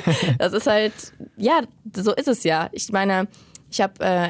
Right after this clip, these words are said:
Speaker 2: eben noch mit einer Kollegin darüber geredet, dass wir, ähm, nochmal Europa im Programm machen bei uns,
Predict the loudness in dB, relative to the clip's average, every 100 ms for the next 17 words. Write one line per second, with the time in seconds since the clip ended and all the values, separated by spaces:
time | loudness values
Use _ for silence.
0 | 0 2 2 0 0 -2 0 0 0 0
1 | 0 2 2 2 0 0 0 0 0 2
2 | 0 -4 -16 -20 -12 -6 -4 0 0 2
3 | 0 -2 -2 0 0 -2 -4 _ _ _
4 | _ _ _ _ -20 _ -6 0 2 2
5 | 2 0 0 0 0 -2 0 0 0 0
6 | 0 0 0 0 -6